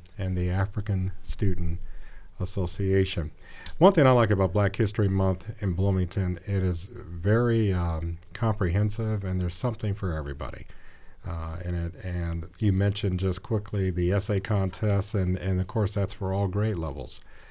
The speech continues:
Uh, and, and there will be some fortunate recipients of awards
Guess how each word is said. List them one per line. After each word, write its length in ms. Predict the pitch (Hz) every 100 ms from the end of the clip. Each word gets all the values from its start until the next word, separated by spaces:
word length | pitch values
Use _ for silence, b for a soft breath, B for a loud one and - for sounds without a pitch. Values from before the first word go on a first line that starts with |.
| b b -
Uh, 280 | 95 87 87
and, 580 | 87 87 85 82 80 85
and 320 | 87 87 90
there 100 | 92
will 120 | 95
be 140 | 95 95
some 320 | - 104 101
fortunate 540 | - 107 104 110 107 - -
recipients 640 | 110 - 104 104 104 101
of 120 | 107
awards 680 | 98 95 117 120 120 107 -